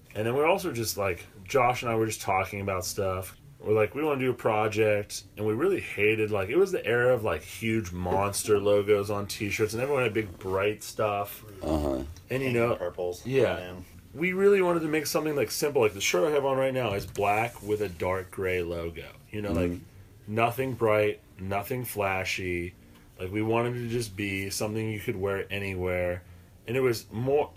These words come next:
Speaker 1: a lot of it was a reaction to what was happening.
Speaker 2: Right.
Speaker 1: Like, I didn't wanna wear anyone's logos. Like, even, like, brands that supported us were like, "This is kinda whack." We were also, like, starting to hike a lot, mountain bike,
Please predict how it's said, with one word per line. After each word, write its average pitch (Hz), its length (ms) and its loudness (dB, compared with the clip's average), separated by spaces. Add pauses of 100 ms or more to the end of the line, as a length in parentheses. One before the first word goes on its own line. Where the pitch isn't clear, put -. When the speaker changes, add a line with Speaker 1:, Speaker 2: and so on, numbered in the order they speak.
(100)
Speaker 1:
a - 80 -4
lot 160 180 6
of 196 60 2
it 139 60 4
was 117 140 2
a 113 60 0
reaction 104 920 -2
to 90 380 0 (260)
what 101 140 0
was 95 140 -8
happening. 98 600 -6 (200)
Speaker 2:
Right. 76 460 0
Speaker 1:
Like, 101 160 0
I 101 100 4
didn't 127 220 0
wanna 117 160 0
wear 104 320 4
anyone's 101 440 -4
logos. 90 600 0
Like, 95 140 -2
even, 113 280 -4
like, 98 180 -4
brands 98 380 -4
that 95 80 -10
supported 104 500 2
us 95 160 -2
were 95 80 -4
like, 90 300 -2 (500)
"This - 180 -12
is 85 100 -12
kinda 90 340 -10
whack." 85 560 -12 (140)
We 107 80 -2
were 104 120 6
also, 127 360 4
like, 92 320 0 (120)
starting 110 340 2
to 95 60 -6
hike 98 280 -2
a 110 60 2
lot, 95 520 0 (420)
mountain 92 380 -4
bike, 92 540 0